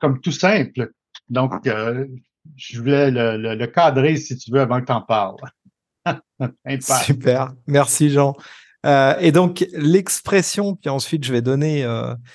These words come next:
Speaker 2: le, le cadre dans lequel c'est, cette expression a, a surgi. Puis elle a surgi, en effet, euh,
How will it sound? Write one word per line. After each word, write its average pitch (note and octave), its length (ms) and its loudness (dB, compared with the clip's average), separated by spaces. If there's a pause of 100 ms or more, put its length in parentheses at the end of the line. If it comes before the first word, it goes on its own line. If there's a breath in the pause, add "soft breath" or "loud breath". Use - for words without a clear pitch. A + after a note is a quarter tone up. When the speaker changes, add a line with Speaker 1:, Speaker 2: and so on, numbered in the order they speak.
(400 soft breath)
Speaker 2:
le, B2 260 0
le B2+ 180 2
cadre D#3 440 2
dans B2+ 160 0
lequel C3+ 240 -2
c'est, C3+ 320 -4
cette C3 260 -6
expression D3 600 -2
a, A#2+ 140 2
a C3 220 0
surgi. D#3+ 400 2
Puis E3+ 120 2
elle D3+ 120 8
a C#3+ 60 4
surgi, C#3+ 320 0
en D3 140 -4
effet, C#3+ 340 -4
euh, B2 140 -2